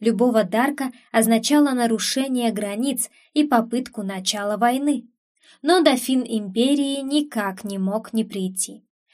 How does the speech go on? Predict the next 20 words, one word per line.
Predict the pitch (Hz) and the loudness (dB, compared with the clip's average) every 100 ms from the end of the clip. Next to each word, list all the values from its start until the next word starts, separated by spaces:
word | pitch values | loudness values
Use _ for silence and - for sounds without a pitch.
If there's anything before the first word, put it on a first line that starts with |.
| - - | -20 -6
потому | 247 285 294 | 0 4 4
что | - 277 | 4 0
он | 269 | 0
обязан | 262 220 269 262 233 208 196 | -2 0 2 4 2 0 -4
был | 196 196 | -6 -4
узнать, | 202 202 240 214 190 - _ | -2 0 0 -2 -6 -14 _
что | - - 320 294 | -6 0 4 4
произошло | 262 220 208 214 202 - 226 262 233 | 4 0 2 -2 -2 -4 0 0 0
на | 214 214 | -2 -2
самом | 220 233 226 233 254 | 0 2 2 0 0
деле, | 269 233 190 180 _ _ _ | 2 2 2 -6 _ _ _
пока | 233 240 | 2 4
следы | 233 233 226 262 | 2 2 4 4
сотворённого | 254 214 196 214 220 269 226 208 208 | 2 0 -2 0 2 0 -2 -4 -4
тут | 254 247 | -4 -6
колдовства | - 202 190 190 - 226 247 269 - - | -8 -8 -6 -6 -6 -2 -2 -2 -8 -8
окончательно | - 294 285 240 226 220 226 233 226 233 | -2 2 2 2 2 2 2 2 2 0
не | 240 247 | 2 4
развеялись, | 233 233 226 247 190 180 - - - _ | 6 4 2 2 2 -6 -10 -12 -20 _
как | - 233 | -4 -4